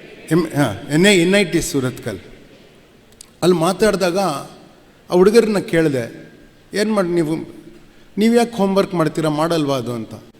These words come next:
ಅವ್ರು ಡ್ರೈವ್ ಮಾಡ್ತಾ ಇದ್ದ ಹುಡುಗ, ಅವ್ನಿಗೆ ಹೇಳೋಕ್ಕೆ ಇಷ್ಟ ಇರಲಿಲ್ಲ. "ಸರ್, ನಾವು ಎಲ್ಲ," ಆಮೇಲೆ ಹೇಳ್ದೆ,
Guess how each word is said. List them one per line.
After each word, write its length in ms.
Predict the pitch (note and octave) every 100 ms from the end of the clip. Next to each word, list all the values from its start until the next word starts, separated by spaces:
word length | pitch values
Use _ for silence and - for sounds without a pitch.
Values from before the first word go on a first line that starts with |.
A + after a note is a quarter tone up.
| - _ _ _ -
ಅವ್ರು 140 | F3+
ಡ್ರೈವ್ 200 | D#3+ G3+
ಮಾಡ್ತಾ 300 | A3+ G#3+ F3+
ಇದ್ದ 100 | F3+
ಹುಡುಗ, 220 | D#3 D3+ F3
ಅವ್ನಿಗೆ 240 | D#3 C#3+
ಹೇಳೋಕ್ಕೆ 260 | F3+ F3+ D3
ಇಷ್ಟ 180 | -
ಇರಲಿಲ್ಲ. 420 | D3 B2 A2+ G#2 - - - _ _ -
"ಸರ್, 220 | C#3 C3+
ನಾವು 220 | C3 A2+
ಎಲ್ಲ," 200 | A#2 C3
ಆಮೇಲೆ 280 | C#3+ F3 D3
ಹೇಳ್ದೆ, 520 | C#3 B2 G2+ - -